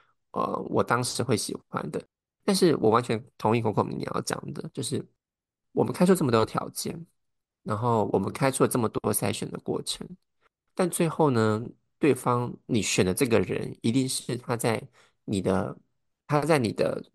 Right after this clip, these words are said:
一，一件，他一定有完成一件很重要的条件，是你觉得在这些所有条件中，如果把所有都去掉，有这个，那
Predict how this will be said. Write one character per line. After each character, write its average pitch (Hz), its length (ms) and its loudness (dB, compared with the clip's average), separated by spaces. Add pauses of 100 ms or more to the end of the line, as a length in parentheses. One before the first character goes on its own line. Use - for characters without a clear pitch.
(160)
一， 110 280 -2
一 117 80 -2
件， 135 200 2
他 190 140 2
一 - 20 2
定 180 100 0
有 123 100 6
完 110 180 0
成 107 140 0
一 101 60 0
件 113 160 -2
很 - 200 -4
重 107 220 0
要 98 240 -2
的 - 260 -6
条 - 260 -4
件， - 220 -6
是 139 200 0
你 107 280 -4 (400)
觉 98 260 4
得 113 200 4 (100)
在 135 160 0
这 131 160 -2
些 135 140 2
所 127 220 4
有 107 60 6
条 110 240 -4
件 104 240 -4
中， 101 300 2
如 107 100 -2
果 107 240 4 (340)
把 90 160 0
所 143 200 4
有 113 120 2
都 117 140 4
去 - 260 -4
掉， 107 300 -2 (100)
有 95 160 2
这 - 220 -2
个， - 200 -2 (380)
那 117 300 -2